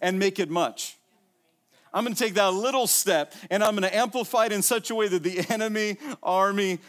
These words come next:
flees. So they say, "Oh, the king of Israel, he's hired the Hittites and the Egy-, Egyptians. They're gonna attack us." And they cried out to one another.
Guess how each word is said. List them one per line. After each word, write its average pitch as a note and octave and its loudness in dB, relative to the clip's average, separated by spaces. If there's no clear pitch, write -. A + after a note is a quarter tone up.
flees. F#3+ -2
So G#3 -2
they A#3+ 0
say, G3 -2
"Oh, D#3+ 2
the C#3 -6
king E3 -2
of C#3+ -2
Israel, C#3+ -2
he's E3 -2
hired C#3+ 2
the C#3+ -8
Hittites E3+ -2
and D#3 -10
the D3+ -6
Egy-, - -6
Egyptians. F3 -4
They're D3 -2
gonna C#3+ -2
attack F3 -2
us." F#3+ -2
And D3+ -4
they C#3+ -6
cried F3+ -2
out F3 -2
to E3 -12
one E3 -4
another. E3 -2